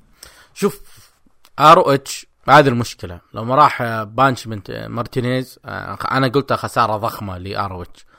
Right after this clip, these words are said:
مرة ضخمة، لأنه مارتينيز كاركتر شيء ما هو موجود في أي اتحاد ثاني، وهو نجم حصري ما تشوف إلا في ار او اتش، ومهم جدًا النجوم الحصريين. ساي-، سياليس لا-، يانج العام الماضي كان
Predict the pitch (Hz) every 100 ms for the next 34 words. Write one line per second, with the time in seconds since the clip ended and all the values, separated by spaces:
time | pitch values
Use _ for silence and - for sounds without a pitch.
0 | _ _ 117 139 143 120 117 107 107 104
1 | 92 - - - _ 117 135 170 165 170
2 | 170 170 175 180 139 - 113 117 - 135
3 | 160 - - 160 151 147 - - - 160
4 | 160 160 - - - 151 190 175 165 147
5 | 165 - 151 156 151 - 135 147 - 156
6 | 156 160 175 170 175 160 139 165 - 147
7 | 139 - 160 135 123 117 120 117 110 101
8 | - - _ _ - 131 160 175 147 139
9 | 131 123 131 104 117 - 98 92 - -
10 | _ _ - 170 190 190 143 - 180 208
11 | 185 - 147 123 120 135 113 101 - -
12 | - - - _ - 123 220 254 254 247
13 | 226 240 202 196 196 226